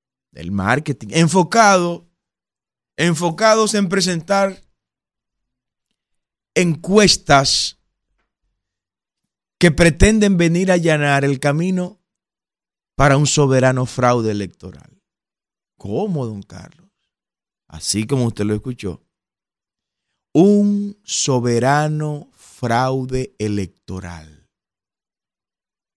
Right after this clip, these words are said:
Esa puntuación que le están poniendo a Abinader, que no llega hoy a un treinta por ciento. Óigame bien.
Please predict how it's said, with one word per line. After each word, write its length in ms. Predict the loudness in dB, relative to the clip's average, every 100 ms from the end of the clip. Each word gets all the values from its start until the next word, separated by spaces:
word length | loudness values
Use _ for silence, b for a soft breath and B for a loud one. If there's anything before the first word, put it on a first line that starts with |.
| _ _ _ _ _ _ _ _ _ _ _
Esa 220 | -4 -4
puntuación 720 | 2 2 4 4 4 2 2
que 80 | 2
le 60 | -2
están 260 | 0 -2
poniendo 340 | -2 -4 -2 -2
a 40 |
Abinader, 600 | -2 -4 -4 -2 -4 _ -8
que 160 | -6
no 160 | -2 -2
llega 420 | 0 0 2 0
hoy 160 | 0 -2
a 60 |
un 100 | -4
treinta 320 | -8 -12 -12
por 180 | -20 -20
ciento. 380 | -20 -20 -20 _ _ _ _ _ _ _ _ _ _ _
Óigame 580 | -8 -6 -2 -2 -2 -2
bien. 520 | 2 2 0 -4